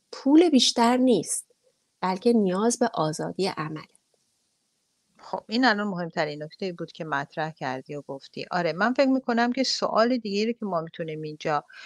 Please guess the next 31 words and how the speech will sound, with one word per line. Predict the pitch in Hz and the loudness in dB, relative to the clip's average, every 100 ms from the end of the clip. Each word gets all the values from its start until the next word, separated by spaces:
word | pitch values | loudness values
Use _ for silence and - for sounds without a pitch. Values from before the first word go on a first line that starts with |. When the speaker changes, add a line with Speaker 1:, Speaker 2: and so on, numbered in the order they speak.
| - - 175 | -20 -18 0
Speaker 2:
در | 170 170 | 4 4
موردش، | 160 156 156 156 160 156 - 165 | 2 -2 -2 -2 0 6 6 6
اه، | 151 147 156 | 0 -2 -4
صحبت | - 175 160 160 156 | -2 -2 0 0 0
کنیم | - 160 160 | -2 -6 -4
یا | 160 | 0
اصلاً | 156 160 - 185 202 | 0 -2 -2 -2 0
مطرحش | 175 165 - 160 156 | 0 -2 -2 -4 -4
کنیم | - 180 220 | -6 -6 0
این | 254 247 | 2 2
هستش | 240 - 240 | 0 0 -2
که | 240 | -2
شخص، | 233 - 262 269 269 - - 233 - _ _ _ - | -2 2 4 4 2 -6 -2 -2 -2 _ _ _ 2
اه، | 170 170 160 | 4 4 2
در | 160 180 170 | 0 0 2
واقع | 160 160 196 247 | 0 -2 0 0
در | 214 208 185 | 2 0 0
یک | 180 190 185 | 0 -2 -2
کار | - 226 247 | -2 0 0
به | - 208 | -2 -2
دنبال | 190 185 180 185 208 214 220 220 - | 0 -2 0 2 4 2 0 0 -2
امنیت | 196 185 180 185 202 240 | -4 -2 -2 -2 -2 -4
شغلی | 226 - 190 180 185 220 | -4 0 0 0 0 2
یا | 208 - | 2 2
آزادی. | 175 156 165 151 147 - _ _ _ _ _ _ _ _ | 0 0 -2 -2 -8 -18 _ _ _ _ _ _ _ _
مثلاً، | 208 196 214 214 220 214 | 0 2 2 2 2 0
اه، | 190 180 | 0 -2
کدوم | - 226 254 | -2 2 2
یکی | 226 180 165 | 2 0 -2
براش | 165 160 170 - 175 | -2 0 -2 -4 -6
مهمتره؟ | 160 151 - - - | -6 -8 -6 -8 -8